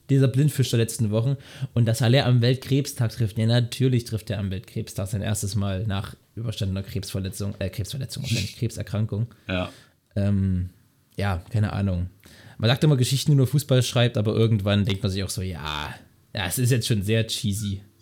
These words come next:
Speaker 1: Aber
Speaker 2: Ja.
Speaker 1: es ist halt, es ist halt einfach so.
Speaker 2: Ja. Aber sonst gibt's, glaub ich, nicht
Speaker 1: Ungeschriebene Gesetze.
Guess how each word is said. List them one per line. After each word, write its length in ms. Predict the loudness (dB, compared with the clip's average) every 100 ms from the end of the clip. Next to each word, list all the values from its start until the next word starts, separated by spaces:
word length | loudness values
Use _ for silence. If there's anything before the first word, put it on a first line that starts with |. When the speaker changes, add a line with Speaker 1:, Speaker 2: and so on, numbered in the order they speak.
| -10
Speaker 1:
Aber 180 | -4 0
Speaker 2:
Ja. 120 | 0
Speaker 1:
es 40 | 0
ist 60 |
halt, 180 | 0 -2
es 120 | -2 0
ist 80 | 0
halt 100 | 2
einfach 180 | 2 2
so. 200 | -2 -4 _ _ _ _ _ _ -20 -20 _ 0
Speaker 2:
Ja. 260 | 2 2 -8 _ -20 -14 -14 -16 _ _ _ _
Aber 160 | 2 6
sonst 240 | 8 6 2
gibt's, 160 | 2
glaub 120 | 4 4
ich, 80 |
nicht 100 | 4 0
Speaker 1:
Ungeschriebene 320 | 0 0 0
Gesetze. 480 | -2 -2 -4 -6